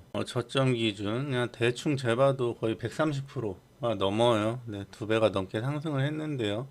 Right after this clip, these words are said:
아, 이쯤 되면 또 우리 같은 주린이들은 또 막 심장이 뛰기 시작하죠. 이걸 또 그냥 두고만 볼 수는 없잖아요. 그래서 분봉을 좀 보면, 어, 이날이 월요일일 거예요. 월요일에 단타로 재미를 좀 봤어요.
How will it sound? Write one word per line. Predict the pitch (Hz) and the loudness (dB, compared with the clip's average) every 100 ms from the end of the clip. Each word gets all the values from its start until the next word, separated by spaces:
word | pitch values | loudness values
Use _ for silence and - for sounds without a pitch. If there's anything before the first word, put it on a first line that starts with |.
| - - | -8 4
아, | 123 | 8
이쯤 | 123 131 175 | 8 8 4
되면 | 139 165 170 165 | 8 8 8 6
또 | 135 | 4
우리 | 147 | 6
같은 | 156 - | 4 4
주린이들은 | 127 - 131 151 - 131 127 113 107 101 | -2 0 2 2 2 4 4 4 0 -2
또 | 107 | -4
막 | 101 | -2
심장이 | - 202 214 190 139 | 2 6 10 10 10
뛰기 | 165 147 | 6 8
시작하죠. | 156 135 147 170 135 95 - - - | 6 6 4 4 4 2 -2 -18 -6
이걸 | 131 143 139 | 0 0 0
또 | 135 | -2
그냥 | - 135 123 | 2 4 2
두고만 | - 131 151 151 143 139 131 | 0 -2 0 2 4 4 2
볼 | 127 | -2
수는 | 117 135 123 | -2 -2 2
없잖아요. | 98 92 - 135 127 107 104 139 | 2 0 2 4 6 6 4 0
그래서 | 131 113 | -4 -6
분봉을 | - 123 135 151 143 | -4 0 4 6 6
좀 | 131 120 | 4 0
보면, | - 104 113 135 123 90 92 - - _ | 0 0 2 4 2 2 -4 -14 -20 _
어, | 110 | 0
이날이 | 123 151 151 | 4 6 6
월요일일 | 110 120 160 160 131 120 | 6 6 4 4 2 0
거예요. | - 95 92 90 | -2 0 2 4
월요일에 | 113 143 160 143 117 110 | 6 6 6 6 6 4
단타로 | 113 110 110 135 117 110 104 | 0 -4 0 0 0 -2 -4
재미를 | - 110 113 113 | -6 -4 0 0
좀 | 107 98 | -2 -6
봤어요. | - 95 - 120 107 127 | -8 -10 0 2 2 0